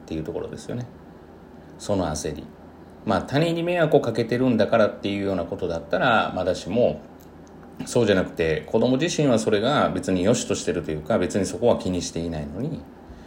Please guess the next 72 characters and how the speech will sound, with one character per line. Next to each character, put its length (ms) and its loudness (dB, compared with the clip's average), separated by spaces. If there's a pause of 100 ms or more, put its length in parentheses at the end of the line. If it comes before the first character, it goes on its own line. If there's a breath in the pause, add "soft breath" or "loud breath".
(360 loud breath)
あ 100 -2
の 140 4
子 100 2
は 160 8
も 200 2
う 40 0
漢 240 -6
字 140 -6
が 120 2
書 100 -10
け 160 -8
る 80 -4
ん 100 -4
だ 80 -12
と 100 -18
か、 480 -6
あ 80 -12
の 160 -2
子 220 -2
は 140 4
も 440 4 (840)
う、 20 -8
な 140 0
ん 40 -4
て 40 -8
言 80 -6
っ 40 -8
た 60 -8
ら 60 -6
い 20 -8
い 40 -8
の 160 -6
か 100 0
な、 80 0
ま 160 -8
あ、 40 -12
市 320 -8
内 200 0
で 80 -2
も 100 -4
有 260 -4
名 200 -2
な 80 -6
ん 160 -14
だ 80 -18
と 140 -18
か、 360 -4 (1700 loud breath)
ま 100 -2
あ、 60 -2
す 180 -2
ご 220 6
い 240 2
能 260 -4
力 180 -2
が 120 -4
高 260 -6
い 80 -4
ん 60 -6
だ 100 -8
と 80 -18
か、 140 -8
運 180 -4
動 140 -4
神 240 -8
経 160 -8
が 80 -8
い 60 -6
い 40 -6
ん 160 -6
だ 80 -8
と 140 -14 (120)
か、 280 -6